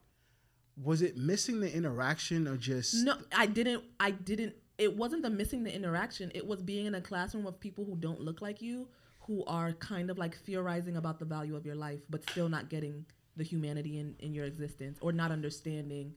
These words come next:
Speaker 2: Like, you know what I'm saying? Like, yo, after, think about this.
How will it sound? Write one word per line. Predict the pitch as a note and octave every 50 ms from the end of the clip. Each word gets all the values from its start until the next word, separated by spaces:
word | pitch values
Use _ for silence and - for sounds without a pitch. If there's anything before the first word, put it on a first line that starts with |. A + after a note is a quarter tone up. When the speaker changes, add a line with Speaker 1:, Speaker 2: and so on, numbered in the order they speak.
| - - - - - -
Speaker 2:
Like, | C#4+ C4
you | D#4
know | E4
what | D#4+ E4
I'm |
saying? | E4 D#4 D#4
Like, | C#4+ B3 A#3+ - - - - - _
yo, | A#3+ C#4+ B3+ -
after, | G#3 A#3+ D4+ E4 - - -
think | - - D4 E4 F4
about | B3+ C#4+ C4 -
this. | G#3 F#3+ F3 -